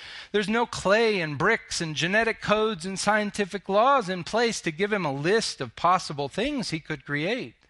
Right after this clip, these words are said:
Well, here are your options, God. A, B, C, take your pick.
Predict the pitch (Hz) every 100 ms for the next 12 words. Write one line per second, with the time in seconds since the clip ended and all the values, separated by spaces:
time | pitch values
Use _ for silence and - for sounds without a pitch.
0 | _ _ _ _ _ 143 131 180 190 180
1 | 180 175 - 110 92 90 - 92 113 135
2 | _ _ _ _ _ _ _ _ _ _
3 | _ _ - _ _ _ _ _ _ _
4 | _ _ _ - 151 160 156 165 101 80
5 | - 131 - 151 147 113